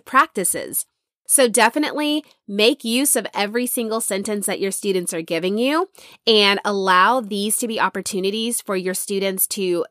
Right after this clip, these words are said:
dive in, to analyze, and to start seeing and proving those complete sentences. When focusing on sentences,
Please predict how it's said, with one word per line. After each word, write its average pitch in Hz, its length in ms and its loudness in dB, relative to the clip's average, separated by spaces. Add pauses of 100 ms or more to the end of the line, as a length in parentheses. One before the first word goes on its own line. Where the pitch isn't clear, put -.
(120)
dive 220 360 2
in, 220 400 0 (240)
to - 200 -4
analyze, 180 800 2 (300)
and 196 160 -2
to 190 60 -4
start 202 480 2
seeing 180 800 2 (180)
and 190 180 -2
proving 180 800 0 (240)
those 190 440 4
complete 185 500 -4
sentences. - 720 -8 (1080)
When 247 340 2
focusing 320 520 4
on 403 160 4
sentences, 185 680 0